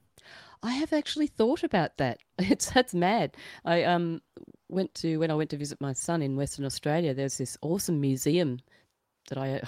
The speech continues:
I only had a few minutes to run around in, but it was all the really old printing press machines and everything, and they were doing letterpress and they're doing, um, you know, l-, uh, little courses and things there. You could just go for the day and do things. That was just so fascinating. I loved that so much, and, um,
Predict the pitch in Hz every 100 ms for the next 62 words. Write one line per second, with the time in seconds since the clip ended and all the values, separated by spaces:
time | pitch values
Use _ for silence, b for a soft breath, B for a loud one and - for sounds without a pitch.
0 | - 156 139 135 135 147 139 135 - -
1 | 120 - - 123 135 127 139 147 123 147
2 | b b b _ 156 120 147 175 165 147
3 | 165 160 156 151 147 - 160 165 160 156
4 | 170 160 - 147 165 165 170 170 165 165
5 | 185 202 202 220 160 - 151 135 143 151
6 | - 165 156 - 123 123 - - - _
7 | _ _ _ _ _ - 135 160 147 139
8 | 135 135 131 131 131 _ _ _ _ _
9 | _ - 120 113 - - - 117 113 135
10 | 120 - 143 - 143 147 151 147 139 143
11 | 131 143 - 110 113 120 113 123 127 123
12 | 127 127 151 - - - _ _ _ -
13 | 202 - 165 - 160 - 208 180 175 170
14 | - 170 156 147 147 156 160 - - -
15 | 143 135 131 - 131 131 131 131